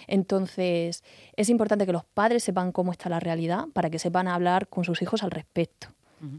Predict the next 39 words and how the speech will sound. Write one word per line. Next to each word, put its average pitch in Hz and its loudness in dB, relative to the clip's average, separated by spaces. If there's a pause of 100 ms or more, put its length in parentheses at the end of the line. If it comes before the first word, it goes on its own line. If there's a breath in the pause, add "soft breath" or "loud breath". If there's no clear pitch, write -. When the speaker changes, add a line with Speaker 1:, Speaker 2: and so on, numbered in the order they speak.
Speaker 1:
¿Vale? 175 -2
Y 175 0
desmitificar 170 2
todo, 185 2
todo, 185 0
todas 185 -2
las, 185 -2
esas 180 -4
creencias 180 -4
irracionales 175 -6
que - -12
hay 170 -4
en 185 -4
torno 180 -4
al 160 -4
juego. 156 -4 (420 loud breath)
Hablar 196 2
directamente 180 -2
con 165 0
ellos. 165 -2
Luego 190 2
el 190 -2
ejemplo 180 -2
de 160 -4
los 160 -10
propios 180 -4
padres 175 -6
y 180 -8
madres, 165 -6 (520 soft breath)
¿no? 185 -10
¿Qué, 156 -8 (240)
qué - -10
uso 165 -4
hacen 165 -6
ellos 175 -6
del 165 -6
juego 170 -10
de 156 -10
azar? - -12